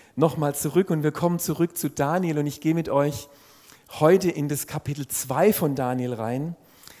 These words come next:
weil wir hier eine wirklich crazy Story lesen können, aus der ich dann das Thema Demut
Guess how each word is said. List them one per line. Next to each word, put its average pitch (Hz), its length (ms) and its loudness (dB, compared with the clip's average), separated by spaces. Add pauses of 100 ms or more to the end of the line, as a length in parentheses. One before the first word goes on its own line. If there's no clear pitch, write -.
(220)
weil 135 200 0
wir 147 60 0
hier 160 280 0
eine 139 420 0
wirklich 156 800 0 (340)
crazy 156 800 2 (440)
Story 135 760 0 (720)
lesen 139 480 -2
können, 127 460 -2 (420)
aus 127 220 -4
der 147 180 0
ich 160 140 -10
dann 160 160 -4
das 131 280 -6 (440)
Thema 151 320 -2
Demut 151 560 0